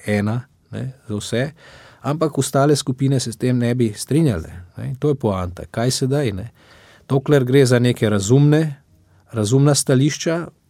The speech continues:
je v moderni, eh, pluralistični družbi dopustno in celo nujno imeti tovrsten boj, pod narekovaji, ne, eh, izmenjavo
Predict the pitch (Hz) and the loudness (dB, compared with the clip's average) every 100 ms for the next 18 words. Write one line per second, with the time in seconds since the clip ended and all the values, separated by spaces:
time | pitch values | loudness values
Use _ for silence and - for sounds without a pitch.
0 | _ 113 123 135 131 120 113 123 139 139 | _ -4 0 2 2 2 2 2 2 2
1 | 143 135 120 110 107 107 107 107 - 87 | 0 -4 -10 -10 -6 -4 -6 -8 -12 -14
2 | 110 - 113 113 120 131 127 - 113 110 | -10 -2 0 2 0 0 -4 -2 0 2
3 | 131 123 131 127 - - 123 - 147 143 | 2 2 2 0 -2 -4 -4 0 0 0
4 | - 120 - _ _ _ - 113 113 120 | -2 -4 -6 _ _ _ -8 -6 -4 0
5 | 127 135 - _ _ _ 127 160 139 85 | 2 2 0 _ _ _ 0 4 4 2
6 | - - 101 104 101 98 90 _ - 101 | -6 -8 -4 -4 -4 -8 -10 _ -6 -4
7 | 110 - - 107 - - 95 110 120 95 | -4 -6 -8 -8 -8 -14 -4 2 4 2
8 | 85 - _ 104 90 107 104 101 101 95 | -4 -16 _ -14 -6 -2 -2 -2 -2 -2
9 | 92 82 90 131 - _ _ _ - - | -2 -4 -6 -10 -14 _ _ _ -20 -20
10 | _ _ _ - 104 104 120 123 120 117 | _ _ _ -10 -8 -2 2 4 6 6
11 | 127 117 80 | 4 2 -2